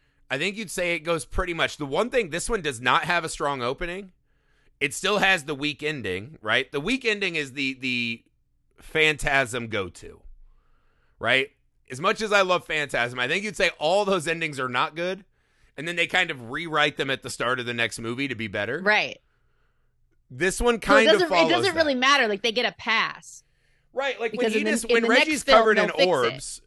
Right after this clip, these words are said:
Speaker 1: yeah, and Tim's
Speaker 2: Yeah.
Speaker 1: gone, and he just goes, "Well, we'll see you at the end of the movie." You're like, "Oh, no, that's the first <laughs> opening of a F-, Phantasm movie that doesn't go the hardest. Like, that sucks."
Speaker 2: Right.
Speaker 1: And so this one's just letting you know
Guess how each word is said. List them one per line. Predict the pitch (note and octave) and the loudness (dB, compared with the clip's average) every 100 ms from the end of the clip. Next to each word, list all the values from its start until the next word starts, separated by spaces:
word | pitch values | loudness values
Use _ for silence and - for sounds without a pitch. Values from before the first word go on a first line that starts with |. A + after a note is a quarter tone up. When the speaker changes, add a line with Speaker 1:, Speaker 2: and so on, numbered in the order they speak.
| _ | _
Speaker 1:
yeah, | E3+ F3+ C3+ | 4 6 6
and | C3 C3 | 2 0
Tim's | G3+ G3+ D3 | 0 0 0
Speaker 2:
Yeah. | |
Speaker 1:
gone, | F3 F3+ D#3 | 2 4 4
and | D3 | 2
he | D3+ | 2
just | C#3+ | 0
goes, | D#3 C3 G2+ - | 0 -2 -2 -8
"Well, | A#2+ D#3+ D3 | 0 0 0
we'll | B2 | -4
see | D#3+ | 0
you | D#3+ | 0
at | D#3 | 2
the | D#3 | 0
end | D#3+ | 0
of | |
the | D#3 | -2
movie." | E3+ D#3+ C#3+ A#2+ _ _ _ _ _ _ _ _ _ _ _ _ | -2 0 0 -2 _ _ _ _ _ _ _ _ _ _ _ _
You're | B3 | 0
like, | G3+ F#3+ - | 2 2 6
"Oh, | C#4+ B3+ B3+ | 6 8 6
no, | D#4 D4+ A#3+ | 8 8 8
that's | B3 - | 4 2
the | B3+ | -2
first | D4 D4+ - F#4 | 2 2 0 -4
<laughs> | - | 4
opening | C#4 D#4+ D4 C4+ B3 | 4 4 -2 0 0
of | B3 | 2
a | A#3 E3+ A#3 | 0 0 -2
F-, | G#3+ - | -2 2
Phantasm | A#3+ C4 B3 A3 G3 | 2 4 6 6 4
movie | G3+ G#3 | 2 4
that | G#3+ G3 | 4 6
doesn't | G#3+ G#3 G3+ | 4 4 2
go | G#3 | 2
the | G#3 | 2
hardest. | G3+ C4 A#3 C#3 - | 2 2 0 -2 -6
Like, | C3+ | -6
that | G3 F#3 | -4 -6
sucks." | - - G#3 | -6 -8 -4
Speaker 2:
Right. | A3+ G#3 G#3+ - _ _ _ _ _ _ - | 0 0 0 -4 _ _ _ _ _ _ -14
Speaker 1:
And | G3 | -6
so | A#3+ A3+ | -4 -4
this | G#3 G#3+ | -4 -6
one's | C4 A#3 | -8 -10
just | G#3+ G#3+ E3+ | -8 -10 -6
letting | F3+ F#3 F3+ | -6 -4 -6
you | D3+ | -6
know | D#3 D#3+ C3+ A2+ G2+ | 0 6 8 6 4